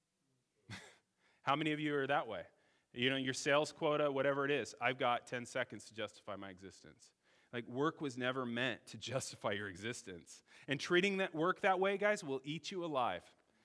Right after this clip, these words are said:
Because if you don't attain your goals, you're gonna be crushed and feel like a failure, right? If you do attain them, you know what you're gonna find? You're gonna be totally disillusioned because you're gonna find at the end of the day, it never fills you up. And we see that in our culture. There's plenty of people that have run the experiment.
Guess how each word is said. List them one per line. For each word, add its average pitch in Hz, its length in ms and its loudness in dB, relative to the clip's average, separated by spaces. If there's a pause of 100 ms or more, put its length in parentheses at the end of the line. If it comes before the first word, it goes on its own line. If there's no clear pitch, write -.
(260)
Because 170 300 8
if 175 100 4
you 151 140 0
don't 208 320 10
attain 165 320 2
your 135 120 0
goals, 135 360 0
you're 131 80 -6
gonna 147 160 -2
be 135 100 -2
crushed 151 540 4
and 123 100 -6
feel 147 140 -2
like 127 160 0
a 131 40 -8
failure, 139 520 -4 (160)
right? 120 260 2 (500)
If 165 160 6
you 160 140 2
do 190 300 2
attain 180 320 4
them, 156 120 4
you 156 120 4
know 196 60 2
what 202 60 -2
you're 190 120 0
gonna 185 60 -2
find? 208 340 0
You're 151 100 -2
gonna 233 100 0
be 226 100 -4
totally 196 280 4
disillusioned 160 540 0
because 131 180 -8
you're 139 80 -6
gonna 156 140 -2
find 185 200 4
at 208 80 -4
the 170 120 -2
end 170 80 0
of 160 60 0
the 131 60 0
day, 143 280 4 (180)
it 127 160 -4
never 135 240 2
fills 139 300 -4
you 123 100 -2
up. 110 220 -2 (1120)
And 170 160 4
we 202 80 4
see 247 260 0
that 226 180 8
in 185 60 0
our 185 80 4
culture. 202 420 -4
There's 143 180 -4
plenty 240 340 -4
of 208 80 -4
people 185 320 -4
that 160 100 -2
have 147 80 -6
run 165 180 -2
the 160 80 -4
experiment. 165 640 -4